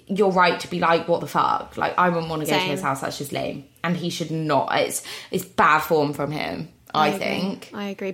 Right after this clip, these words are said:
Speaker 2: But
Speaker 1: But,
Speaker 2: also,
Speaker 1: but
Speaker 2: I feel like if you were to show that dilemma to Jamie, would he be like, "No, guys are so simple. He just literally loves her company," or no?
Speaker 1: No, Jamie would be like, "He wants to shag her." I know
Speaker 2: Right.
Speaker 1: Jamie would say that.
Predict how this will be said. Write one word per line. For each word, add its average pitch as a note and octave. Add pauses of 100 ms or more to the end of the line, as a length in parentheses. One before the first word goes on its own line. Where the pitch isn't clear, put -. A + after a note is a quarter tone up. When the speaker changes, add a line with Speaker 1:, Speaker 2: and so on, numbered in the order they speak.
Speaker 2:
But A#3+
Speaker 1:
But, C#4
Speaker 2:
also, G#3
Speaker 1:
but F#3
Speaker 2:
I A#3
feel C4
like B3 (420)
if E3+
you D#4
were D4
to C#4+
show C4
that A#3
dilemma G#3+
to G3
Jamie, G3+
would F#3
he G3
be G3
like, F#3
"No, F#3
guys F3+
are F3
so F3+
simple. F3+
He F3
just F3+
literally G3+
loves -
her F3+
company," F#3+
or G#3
no? F#3+
Speaker 1:
No, F3
Jamie F3+
would E3
be F3
like, D#3+
"He E3+
wants E3
to -
shag D#3+
her." D3
I E3
know D#3+
Speaker 2:
Right. F3+
Speaker 1:
Jamie D#3
would D#3
say D3+
that. D3+